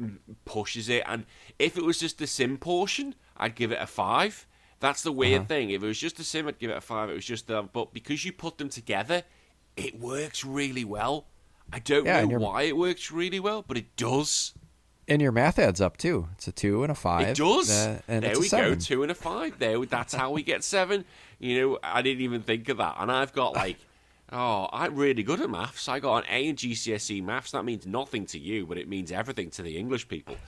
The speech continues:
Speaker 1: They'll know what I mean by that. <laughs> Easiest exam I ever did, G C S E maths. Put that in your hat. But apart from that, yeah, five plus two equals seven. That's how we get to it on this show.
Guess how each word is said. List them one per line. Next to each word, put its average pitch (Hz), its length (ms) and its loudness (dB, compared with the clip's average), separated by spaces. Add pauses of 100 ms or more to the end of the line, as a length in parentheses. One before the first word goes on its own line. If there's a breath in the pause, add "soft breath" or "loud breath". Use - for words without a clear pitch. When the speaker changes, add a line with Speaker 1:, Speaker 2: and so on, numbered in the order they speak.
(200 loud breath)
Speaker 1:
They'll 113 160 -4
know 110 120 -4
what - 220 -2
I 165 80 4
mean 87 240 -4
by 71 140 -8
that. 98 140 -12
<laughs> - 40 -18
Easiest 135 500 -4
exam 123 320 -2
I 117 60 0
ever 98 160 -4
did, 101 220 0
G 101 160 -2
C 92 180 -2
S 87 160 -6
E 85 120 -4
maths. - 440 -10 (140)
Put - 180 -12
that 113 120 -2
in 117 80 -2
your 101 160 -2 (420)
hat. 101 240 -16 (440 loud breath)
But 123 240 -2 (300 soft breath)
apart 160 280 -10
from 117 100 -6
that, 117 80 -2
yeah, 127 180 0
five 135 400 -4
plus 156 180 -6
two 95 220 0
equals 139 260 -4
seven. 104 440 2
That's 110 240 -2
how 120 100 0
we 123 140 -4
get 113 200 -2
to 113 160 -2
it 85 60 -2
on 98 60 -4
this 95 120 -4
show. 80 340 -4